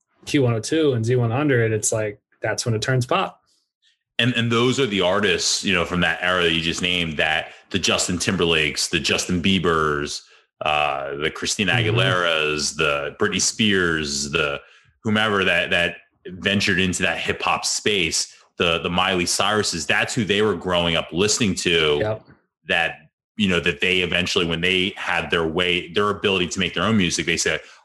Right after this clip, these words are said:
Speaker 2: "Oh, I wanna work with Pharrell. I wanna work with Timbaland.
Speaker 1: Mm-hmm.
Speaker 2: I wanna work with, with these guys, you know, these hip hop producers to make my music."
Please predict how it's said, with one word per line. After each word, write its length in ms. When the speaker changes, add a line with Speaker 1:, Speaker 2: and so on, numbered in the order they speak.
Speaker 2:
"Oh, 80
I 140
wanna 200
work 220
with 160
Pharrell. 460
I 100
wanna 220
work 220
with 120
Timbaland. 360
Speaker 1:
Mm-hmm. 100
Speaker 2:
I 40
wanna 220
work 180
with, 240
with 240
these 220
guys, 520
you 80
know, 120
these 180
hip 180
hop 320
producers 680
to 100
make 180
my 200
music." 480